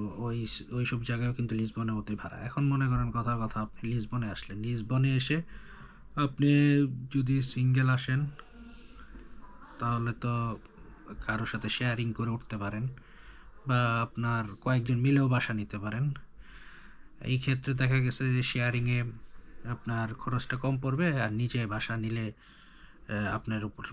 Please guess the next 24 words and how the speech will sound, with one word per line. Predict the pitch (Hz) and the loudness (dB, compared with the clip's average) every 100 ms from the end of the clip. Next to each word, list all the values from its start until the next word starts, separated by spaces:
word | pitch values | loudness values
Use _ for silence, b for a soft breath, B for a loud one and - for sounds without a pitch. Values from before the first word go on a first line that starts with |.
| - | -10
পুরাটাই। | 101 92 92 - - - - - - - | -8 -6 -8 -12 -16 -20 -20 -18 -18 -6
আপনি | 120 113 - | -4 -4 -2
আবার | 117 107 117 | 0 0 2
নিয়ে | 123 127 143 139 | 4 4 4 2
এটাকে | 123 110 113 110 110 104 | 0 -4 -4 -4 -2 -2
অনেকেই | 113 110 107 117 117 | -2 -2 -2 -2 -2
যেটা | 110 110 113 | -2 -4 -4
করে | 117 147 | 0 0
যে | 160 131 | 0 0
আবার | 110 113 | 0 -4
ভাড়া | 101 120 117 | -2 -2 -2
দেয়, | 92 - - - | -4 -10 -16 -8
মানে | 107 | -6
সাবলেটের | - 113 107 107 107 | -2 -4 -2 -4 -2
মতো | 107 107 | -4 -4
করে | 113 110 | -4 -2
ভাড়া | 120 117 | 2 2
দেয়। | 95 - - B B B B B B B - | 0 -8 -14 B B B B B B B -6
তো | - 135 | 2 4
এইভাবেও | 139 127 127 123 127 123 117 117 | 6 6 4 4 4 2 0 -2
শেয়ারিং | - 123 117 113 | -2 0 0 -2
করে | 113 110 | -4 -4
থাকা | - 113 113 | -4 -2 -4
যায়। | 92 | -6